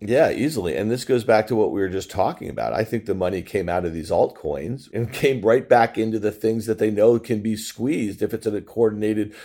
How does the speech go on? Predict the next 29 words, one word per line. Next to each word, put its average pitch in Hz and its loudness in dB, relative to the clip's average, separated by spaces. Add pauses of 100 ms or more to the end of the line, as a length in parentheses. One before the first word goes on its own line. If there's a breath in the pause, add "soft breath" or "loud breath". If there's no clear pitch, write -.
(160 loud breath)
fashion. 120 0
So 101 4
it's, - 2
the 120 4
market 127 6
has 120 6
a 120 4
memory 107 2
here. 113 4
We 101 -4
know 104 6
there's 120 2
short 113 6
interest. 127 -2
We 104 -4
know 101 4
these 113 -2
stocks 110 2
can 113 -4
be 107 -2
moved 98 -4
around. 90 -2
We 110 -2
know 120 4
that 113 -2
there's 95 -6
very 117 6
little 110 2
reason 113 -2